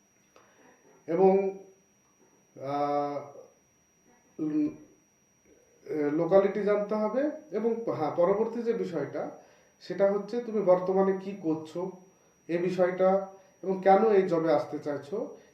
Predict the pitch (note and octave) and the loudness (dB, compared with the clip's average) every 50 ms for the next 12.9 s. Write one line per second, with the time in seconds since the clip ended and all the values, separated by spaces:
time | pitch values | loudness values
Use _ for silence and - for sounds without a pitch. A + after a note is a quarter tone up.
0 | _ - D#3+ E3+ D#3 E3 E3+ F3 F#3+ F#3+ F#3+ F#3+ G#3+ A3 A3 F#3 F#3 F#3 F#3 F3 | _ -8 -6 -4 -4 -4 -2 0 2 2 2 2 0 -2 0 0 -2 -2 -2 -2
1 | E3+ D#3 E3+ - E3+ - - - C3+ C3+ B2+ B2 A#2 - A2 G#2+ - - - A2+ | -4 -6 -6 -8 -10 -10 -10 -10 -8 -8 -8 -8 -10 -14 -16 -18 -18 -18 -16 -16
2 | G#2 G#2+ G#2+ - - - E3+ F3+ F3+ F#3+ F#3 F#3+ G3+ G#3+ A#3 G3+ F#3+ F#3 E3 D3 | -16 -16 -16 -16 -8 -6 -4 -2 -2 -2 -2 0 0 0 2 2 0 0 -2 -2
3 | E3 D#3+ D3 C3+ C3+ C3+ C#3 C#3+ D3 C#3 C3 C#3 D3 D3 C3+ - - C#3+ C#3 C#3 | -4 -4 -4 -4 -6 -6 -4 -4 -4 -4 -6 -6 -8 -10 -10 -10 -10 -10 -8 -8
4 | C3+ C3 B2+ B2+ - - D#3+ G3 - - _ _ _ _ _ _ _ _ _ _ | -8 -8 -10 -12 -14 -16 -18 -18 -18 -20 _ _ _ _ _ _ _ _ _ _
5 | _ _ _ _ _ _ _ _ _ _ _ _ _ _ _ _ _ _ _ _ | _ _ _ _ _ _ _ _ _ _ _ _ _ _ _ _ _ _ _ _
6 | _ _ _ _ _ _ _ _ _ _ _ - G#3 A#3+ A#3 G3+ F3 F3 G3 G3+ | _ _ _ _ _ _ _ _ _ _ _ 4 4 6 6 6 6 4 2 0
7 | - - - - E3 F#3 F#3+ G#3 G#3 A3 A3 A3+ A3+ G#3 G3 - - - - - | -4 -6 -6 -2 0 4 6 6 6 6 6 4 2 0 -4 -8 -12 -16 -18 -18
8 | - D3 D3+ F3+ G3 - F#3+ G3+ G3 G3 G3 G3+ G3+ G3+ G3+ G3+ G#3+ G#3+ G#3+ G3+ | -10 -4 0 2 2 4 4 2 0 2 2 0 0 2 2 0 0 0 -2 -4
9 | - - - - - - - - - _ _ _ _ _ _ _ _ _ _ _ | -8 -10 -12 -12 -12 -12 -12 -14 -18 _ _ _ _ _ _ _ _ _ _ _
10 | _ _ _ _ _ _ _ G#3+ A3 A#3 A#3 - - G#3+ - - G#3+ G3+ F#3+ F3+ | _ _ _ _ _ _ _ -2 0 2 2 2 0 -2 0 2 4 4 4 4
11 | E3+ D3 C#3 C#3 D#3+ F#3+ - - - _ _ _ _ _ _ _ _ _ _ E3 | 2 2 0 0 -2 -6 -10 -16 -20 _ _ _ _ _ _ _ _ _ _ 4
12 | F3+ F#3+ F#3+ D#3 D3 E3+ F#3 F#3+ G3 F#3+ F#3+ - F3+ D3 B2 C3 B2+ A#2+ | 6 6 6 4 2 2 2 2 2 2 0 0 -2 -4 -4 -4 -8 -10